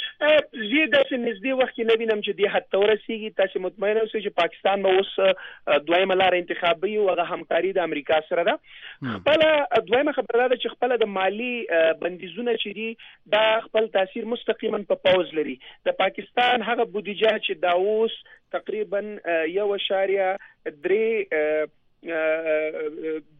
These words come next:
Speaker 1: میلیارد ډالر هر کال، اه، په، په سود کې ورکوي، یا تقریبا،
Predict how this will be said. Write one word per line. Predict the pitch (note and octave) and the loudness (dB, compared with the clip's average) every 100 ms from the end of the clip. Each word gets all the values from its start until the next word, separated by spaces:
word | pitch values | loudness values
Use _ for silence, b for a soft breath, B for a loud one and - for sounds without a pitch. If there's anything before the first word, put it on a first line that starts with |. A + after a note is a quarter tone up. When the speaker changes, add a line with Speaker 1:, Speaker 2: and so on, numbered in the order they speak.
| E3 | -20
Speaker 1:
میلیارد | G3 F3+ F#3+ G#3+ G#3 F#3 | -12 -4 0 2 2 0
ډالر | E3+ E3+ F#3+ F#3+ | 2 2 2 0
هر | G3+ G3+ | 0 -2
کال، | G3+ G3 F#3+ C3+ b b _ | 0 0 0 0 b b _
اه، | E3 D#3+ | -2 -2
په، | - E3 D#3+ | -2 -6 -4
په | E3+ D#3+ D#3+ - | -4 -2 -6 -8
سود | A#3 A3+ | -10 -8
کې | G#3+ | -4
ورکوي، | G#3 G3 - G3 G3 | -4 -4 -2 -4 -2
یا | F#3 F3 | -4 -4
تقریبا، | F3 - G3+ F#3+ | -8 -12 -12 -6